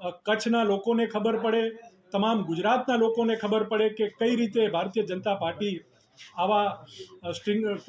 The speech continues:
આવા ખોટા પૈસાની ઓફર દઈ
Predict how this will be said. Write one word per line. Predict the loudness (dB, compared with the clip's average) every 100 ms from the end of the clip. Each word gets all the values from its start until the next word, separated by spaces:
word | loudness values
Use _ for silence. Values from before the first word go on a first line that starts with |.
| -2 0
આવા | 2 2 2 -2 -10
ખોટા | -6 0 2 0 -4 _ _ _ -12 -10 -4
પૈસાની | -2 0 2 2
ઓફર | 0 0 0
દઈ | 2 2